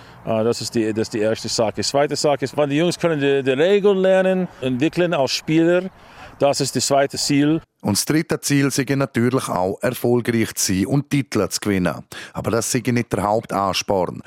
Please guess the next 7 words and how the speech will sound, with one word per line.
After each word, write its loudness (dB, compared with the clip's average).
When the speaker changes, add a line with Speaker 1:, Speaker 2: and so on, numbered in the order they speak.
Speaker 2:
Man -2
könne 0
auch 0
eine 0
erfolgreiche 0
Jugendarbeit -2
machen, 0